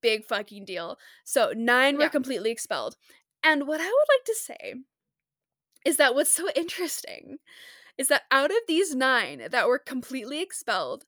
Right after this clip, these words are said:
Speaker 1: three went on to become pretty significant in U S history. And I will also say, not for great reasons, John Archibald Campbell was one of them. He's a cancer.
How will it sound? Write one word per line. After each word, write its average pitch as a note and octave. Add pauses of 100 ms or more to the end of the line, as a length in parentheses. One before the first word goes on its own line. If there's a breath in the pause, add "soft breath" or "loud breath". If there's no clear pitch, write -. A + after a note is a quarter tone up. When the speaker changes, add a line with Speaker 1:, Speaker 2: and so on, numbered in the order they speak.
(400 loud breath)
Speaker 1:
three C4+
went C#4+
on A#3+
to B3+
become A3 (580)
pretty A4
significant G#4+
in B3+
U C4
S C4
history. A#3+
And A#3+ (400 loud breath)
I C4+
will C#4
also A4+
say, G3+
not B3+
for A4
great C#4+
reasons, G#3+ (420 loud breath)
John D4
Archibald F#4+
Campbell A3
was B3
one G3+
of G#3
them. A3
He's A#3+
a -
cancer. G#3